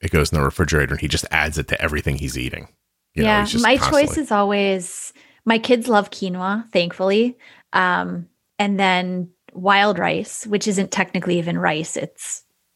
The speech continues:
Speaker 2: it's the seed of a long grass. So there's
Speaker 1: Right,
Speaker 2: a little
Speaker 1: it's got
Speaker 2: education for you. So.
Speaker 1: Oh, I love, I love a nice long rice 'cause I like the, the, the, the sort of, like, you know, spices that go in with it too.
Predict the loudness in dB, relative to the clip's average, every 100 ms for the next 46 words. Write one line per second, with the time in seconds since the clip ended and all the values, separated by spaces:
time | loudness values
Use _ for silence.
0 | -10 -8 -8 -8 -8 -6 -4 -4 -2 -2
1 | -2 -4 -2 -2 -2 -4 -6 -6 -4 -6
2 | -6 0 2 4 2 2 0 -2 -10 -8
3 | -10 -12 -14 -14 -16 -20 -14 -6 -4 -4
4 | -4 0 2 4 2 2 2 4 4 4
5 | 4 2 2 0 0 2 0 0 2 4
6 | 4 2 2 0 0 -8 -2 0 0 -4
7 | _ _ _ _ _ _ -12 -2 0 2
8 | 2 2 2 2 2 -4 -4 2 2 2
9 | 0 0 0 -2 -6 0 0 2 0 -2
10 | -4 -2 -2 -2